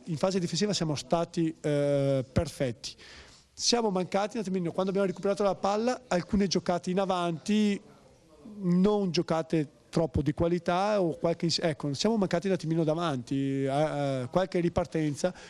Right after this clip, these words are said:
e noi sapevamo che per far male al Siena dovevamo ripartire. L'abbiamo fatto solamente due o tre volte. E questa è la partita, insomma, che, che sotto certi aspetti m'ha, m'ha soddisfatto di più.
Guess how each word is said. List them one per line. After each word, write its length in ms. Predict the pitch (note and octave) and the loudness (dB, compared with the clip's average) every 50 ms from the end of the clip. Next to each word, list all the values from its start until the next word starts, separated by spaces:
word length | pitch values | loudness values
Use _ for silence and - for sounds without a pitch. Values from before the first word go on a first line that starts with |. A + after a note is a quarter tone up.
| - - | -6 -2
e 40 | F#3+ | 0
noi 120 | G3+ G3 | 0 2
sapevamo 500 | - F#3 D3 F3+ F3 F3+ F3 E3 E3 D3 | 0 0 0 0 2 2 0 0 -2 -4
che 160 | - - D#3 | -4 -4 -4
per 160 | - E3 D3 | -2 -2 -2
far 180 | C3 - E3+ D#3+ | -2 -2 -2 0
male 320 | D#3+ E3 E3+ D#3+ C#3 C3+ | 0 0 0 0 0 0
al 280 | C3 C3 C3+ C3+ C#3 C3+ | 0 0 0 0 0 0
Siena 540 | C3 - - F#3 F3+ E3+ D3+ C3+ C#3 D#3 E3 | 0 0 0 2 2 2 2 0 0 -2 -2
dovevamo 340 | D#3 D#3+ E3 D#3+ D#3+ D#3+ D#3 | 0 0 0 0 0 0 0
ripartire. 480 | D3 C3+ - C#3+ C3 - - C3+ C3+ D3+ | 0 0 -2 -2 -4 -4 -4 -2 0 2
L'abbiamo 260 | E3+ F3+ G#3+ G#3+ F#3+ | 2 2 2 0 0
fatto 760 | - F#3 F3+ E3+ - F#3+ F3+ F3 F3 E3+ E3 D#3+ D3 - _ _ - _ - | 0 -2 -2 0 0 2 2 2 2 2 2 0 -2 -4 _ _ -20 _ -8
solamente 500 | - - F3+ E3+ E3+ D#3+ E3 D#3 - D#3+ | -4 0 0 2 2 2 0 0 0 0
due 100 | C#3+ D3+ | 0 0
o 40 | C#3+ | 0
tre 140 | - D3 C3+ | 0 0 0
volte. 400 | A#2+ - A2 A2+ - - - - - - - - | 0 -2 -4 -6 -6 -10 -14 -14 -14 -18 -12 -6
E 120 | - D3+ C#3 | -4 -4 -2
questa 200 | - F3 - F#3+ | 0 0 0 2
è 40 | F3+ | 0
la 60 | D#3+ | 2
partita, 340 | - D3+ - - F3 E3+ F3+ | 2 0 0 0 -2 0 -2
insomma, 260 | D#3 - D3+ D3 C#3 | -2 -2 -2 -4 -4
che, 200 | - D3 C#3+ C3 | -2 -2 -2 -2
che 100 | - C3 | -2 -4
sotto 200 | - D#3+ C#3+ C#3+ | -6 -4 -4 -4
certi 220 | - D3+ - D#3 | -4 -4 -2 -4
aspetti 400 | C3 - - C#3+ C#3+ - F3 D#3+ | -4 -4 -4 -4 -4 -2 -4 -4
m'ha, 280 | D3 C3+ C3 C3 B2+ B2+ B2 | -2 -2 -2 -2 -4 -4 -4
m'ha 1120 | B2 B2 A#2+ A#2+ A#2+ B2 A#2+ A#2 A#2 B2 B2+ C3 - _ - - - - - _ - D3+ | -4 -4 -6 -6 -6 -6 -6 -8 -10 -10 -14 -16 -18 _ -20 -20 -20 -20 -14 _ -4 -2
soddisfatto 480 | C#3 - D#3 C3+ - - D3 C3+ - C#3+ | -2 -2 -2 -4 -4 -4 -4 -6 -4 -4
di 100 | C3+ C3 | -4 -4
più. 200 | - - B2+ | -4 -4 -8